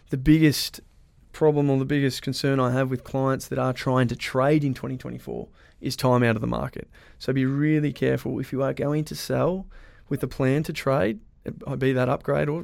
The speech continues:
downsize, just be so cautious not to have time out of the market.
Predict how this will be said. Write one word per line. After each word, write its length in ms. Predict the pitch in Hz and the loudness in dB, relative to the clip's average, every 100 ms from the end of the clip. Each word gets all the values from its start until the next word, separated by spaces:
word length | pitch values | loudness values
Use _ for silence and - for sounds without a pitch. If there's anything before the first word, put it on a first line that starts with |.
| - | -6
downsize, 640 | 135 123 123 123 - 151 - - - - | -4 -4 -2 -2 -2 -6 -10 -20 -20 -20
just 160 | - 143 | -12 -8
be 40 | 139 | -4
so 280 | - 147 131 | 0 0 2
cautious 480 | 143 139 - 131 | 0 0 -2 -4
not 160 | - 135 | -4 -2
to 80 | 127 | -2
have 120 | 123 | -2
time 240 | - 127 | -2 -2
out 120 | 123 120 | -2 -2
of 40 | |
the 60 | 120 | -2
market. 400 | 120 120 - | -4 -4 -8